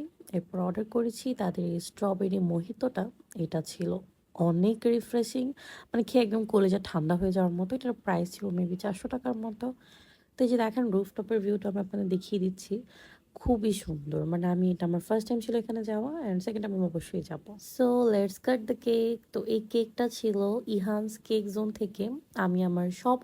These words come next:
অকেশনে আমার ফ্যামিলি মেম্বাররা, আমার ফ্রেন্ড সার্কেলরা সবাই হচ্ছে আপুর থেকে কেক নেই। আপুর কেকের ক্রিমটাই যথেষ্ট খাওয়ার জন্য, এতটা মজা হয়। আমি সবসময় আপুকে বলি, and আপুকে যেভাবে আপনারা কাস্টমাইজ করে দিতে বলবেন,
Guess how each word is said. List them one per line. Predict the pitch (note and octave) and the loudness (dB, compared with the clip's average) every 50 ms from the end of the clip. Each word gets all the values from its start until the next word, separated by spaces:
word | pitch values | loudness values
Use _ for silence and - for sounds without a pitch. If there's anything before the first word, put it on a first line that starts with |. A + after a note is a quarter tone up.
| B3 | -2
অকেশনে | A3+ A3+ - A3 G#3+ G#3 G#3 - G#3 G3 G3 G3 G3 G3+ G3 - - - - - - _ | -4 -2 0 0 0 0 0 -2 -4 -2 -2 -2 -4 -4 -6 -12 -18 -20 -20 -20 -6 _
আমার | E3 D#3+ E3 D#3+ - | 0 0 0 2 2
ফ্যামিলি | G#3 G3 F#3+ G#3 A3 G#3+ G3+ | 2 2 4 2 2 2 2
মেম্বাররা, | G3 F#3 F#3 F3+ F#3+ F#3 F#3 F#3 F#3 F#3 F3 E3 | 4 4 2 2 4 4 4 4 2 2 0 0
আমার | D#3+ E3 E3 E3+ E3 | -2 -2 -4 -4 -6
ফ্রেন্ড | - - A3 A3 G#3+ | -6 -4 -4 -4 -2
সার্কেলরা | G#3+ G3+ F#3 F#3 - F#3 F3+ G3+ G#3+ G#3 | -2 -4 -4 -2 -2 0 0 0 -2 -2
সবাই | A3+ G#3+ G3+ A3 A3 G#3+ | -4 -2 -2 -2 -4 -4
হচ্ছে | G#3 - - F#3+ | -6 -6 -4 -6
আপুর | E3+ - - F#3 F#3+ | -6 -6 -8 -8 -6
থেকে | - G3 G#3+ G3+ G#3 - | -4 -4 -4 -6 -6 -4
কেক | - F#3 F#3 - - E3+ | -4 -4 -4 -4 -4 -2
নেই। | E3+ F#3 A#3 - - - - - - _ _ _ - - E3+ | -2 -2 -4 -6 -14 -20 -20 -20 -20 _ _ _ -2 -2 -2
আপুর | F3 - - A3 A3 A#3 A3 A3+ | -2 -4 0 0 0 0 0 0
কেকের | - A3 G#3+ G#3+ - A3+ G#3+ - _ _ _ _ _ | -2 -2 -2 0 -4 -6 -6 -8 _ _ _ _ _
ক্রিমটাই | - C4 C4 C4+ C4+ C4 C4 C4 C#4 C4 C4 A#3 G#3+ | 2 2 4 6 4 4 4 4 4 4 4 4 4
যথেষ্ট | G3 F#3+ - G3+ F#3 F#3+ - G#3 G3+ | 2 2 0 -4 -4 -2 -6 -6 -2
খাওয়ার | F3+ F3+ E3+ E3+ E3+ E3 F3 | 0 2 2 2 0 0 -2
জন্য, | F3+ E3+ F3 F#3 F#3+ - _ - - | -6 -4 -4 -6 -8 -10 _ -12 -12
এতটা | F#3+ F#3+ - A3+ G#3+ A3 G3+ F3+ E3 | -12 -6 -6 -2 0 0 0 0 0
মজা | D#3+ D3+ F3 E3+ E3 - | -2 -2 -2 -2 -4 -4
হয়। | E3 D#3+ F#3+ F#3 - - - - - _ | -6 -6 -6 -8 -14 -20 -20 -20 -10 _
আমি | F#3 D#3+ - | -8 -4 -2
সবসময় | F#3+ F#3 F#3+ - - F#3 F#3+ F#3 F#3 | -2 -2 -2 -2 -2 0 2 2 2
আপুকে | F#3 G3 F3 F3+ E3+ E3+ | 0 0 -2 -2 0 2
বলি, | F3+ E3+ E3+ F#3 A3+ B3 - - - - - - - | 2 2 2 0 -2 -4 -10 -20 -20 -20 -20 -8 -4
and | E3 E3 D#3 | -2 -2 -2
আপুকে | D#3 - - F#3+ F#3 G#3+ F#3 G3 - | -4 -4 -8 -4 -2 -2 -2 -2 -2
যেভাবে | - G#3 G#3 G#3 A3 A3 A3 | 0 0 0 2 2 0 0
আপনারা | G#3+ G#3+ A3 G#3+ A3 G#3+ | 0 -2 -4 -6 -2 -2
কাস্টমাইজ | G#3+ G#3 G3+ - A3 G#3 G#3+ G#3 G#3+ - | -2 -4 -4 -4 -6 -6 -6 -6 -4 -2
করে | A#3 A3+ A3 G#3+ | -2 0 0 -2
দিতে | G3+ A3 G#3+ | -2 -4 -4
বলবেন, | G#3 G3+ G3+ | -4 -2 -2